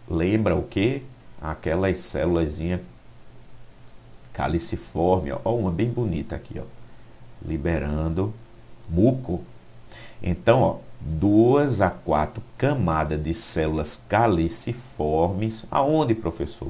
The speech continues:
Tá por aqui, ó. Aqui é uma, uma foto, aqui é outra, ó. Tá? É, a secreção é mucoide e cria um filme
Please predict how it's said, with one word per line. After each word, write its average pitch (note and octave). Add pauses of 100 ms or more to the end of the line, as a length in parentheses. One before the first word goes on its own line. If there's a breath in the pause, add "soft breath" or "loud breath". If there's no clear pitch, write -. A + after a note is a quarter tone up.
Tá -
por D2+
aqui, A2
ó. D#2+ (600 loud breath)
Aqui -
é C#2
uma, D2
uma C#2
foto, E2+
aqui -
é C#2+
outra, F2
ó. - (640)
Tá? G#2 (880 loud breath)
É, F2
a G2+
secreção A2
é E2
mucoide G#2+ (100)
e E3
cria A2
um C3
filme G2+